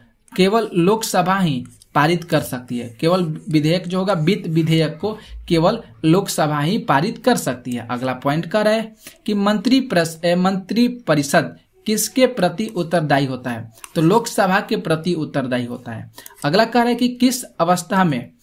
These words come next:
संसद लोकसभा का कार्यकाल बढ़ा सकती है, तो आपातकाल की जब स्थिति होता है तब वहां पे जो संसद होता है वह लोकसभा का कार्यकाल बढ़ा सकता है।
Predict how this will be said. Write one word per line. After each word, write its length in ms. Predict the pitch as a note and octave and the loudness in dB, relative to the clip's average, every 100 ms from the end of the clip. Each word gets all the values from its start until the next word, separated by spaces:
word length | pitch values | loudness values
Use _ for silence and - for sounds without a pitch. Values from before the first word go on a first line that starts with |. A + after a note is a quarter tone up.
| - _ | -20 _
संसद 640 | - - G3 F#3+ - C#3+ - - _ - | -8 -2 0 0 0 0 -4 -18 _ -2
लोकसभा 600 | F3 A#3 A#3 A3 F3+ F#3+ | 4 4 2 -2 0 0
का 180 | G3+ A3+ | 0 -2
कार्यकाल 600 | A3 F3+ D#3+ D#3+ E3 G#3+ | 0 2 2 2 -2 -2
बढ़ा 280 | D#3 C#3+ C#3+ | 0 0 0
सकती 360 | C#3+ B2+ C3 | -4 -8 -8
है, 280 | A#2+ A#2+ - _ - | -10 -10 -18 _ -10
तो 140 | - | -2
आपातकाल 600 | C#3+ D3 F3+ G#3+ - F#3+ | -2 2 2 2 2 2
की 180 | F3+ F#3 | 2 -2
जब 240 | D#3 D#3+ D3 | 0 -2 -2
स्थिति 380 | D#3+ D#3 C#3 D3 | -6 -4 -4 -4
होता 300 | C3 B2+ C3 | -4 -6 -6
है 300 | C3 G#3 - _ _ | -4 -4 -8 _ _
तब 160 | A#3+ A3+ | 2 2
वहां 320 | F#3+ F3+ D#3+ | 0 0 2
पे 180 | F#3+ G3 | 0 0
जो 160 | D#3 D#3 | 0 -2
संसद 440 | - D3 C#3 C#3+ | -4 -4 -4 -4
होता 220 | C3+ B2 | -6 -6
है 260 | C3 F#3+ - _ _ | -6 -6 -10 _ _
वह 260 | F#3 A3 G#3 | 0 0 0
लोकसभा 600 | G3+ E3+ A3 - E3 C#3+ C#3 | 0 2 2 0 -2 -2 -2
का 160 | F3+ | -2
कार्यकाल 580 | G3 D3+ C3+ C3+ F3 A3+ - _ - | 0 0 -2 0 0 0 -6 _ 0
बढ़ा 280 | A#3 G#3+ C#3 | 2 4 0
सकता 400 | - A#2 - A#2+ | -4 -10 -10 -10
है। 280 | A2+ A2+ | -10 -14